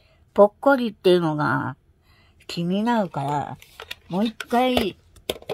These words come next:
裏もホワイト入れようか、もう一回。とりあえずこれで軽い。効果はできたから、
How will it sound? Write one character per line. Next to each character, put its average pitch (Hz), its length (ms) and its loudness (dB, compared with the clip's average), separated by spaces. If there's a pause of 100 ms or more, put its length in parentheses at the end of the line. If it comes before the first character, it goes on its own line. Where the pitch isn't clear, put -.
(1800)
裏 240 220 -2
も 202 180 -2
ホ 175 120 -6
ワ 247 100 -4
イ 247 100 -12
ト 165 120 -10
入 165 80 -8
れ 185 140 0
よ 220 100 2
う - 40 -10
か、 147 140 4
も 143 140 -4
う - 20 -6
一 - 140 -18
回。 135 180 2 (840)
と 214 100 0
り 254 100 6
あ 277 60 10
え 269 40 10
ず 196 120 0
こ 196 100 4
れ 185 80 8
で 180 100 6
軽 180 280 4
い。 214 100 -2 (1400)
効 247 220 8
果 226 160 10
は 226 80 6
で 233 160 6
き - 80 -14
た 165 100 4
か 156 100 6
ら、 143 320 6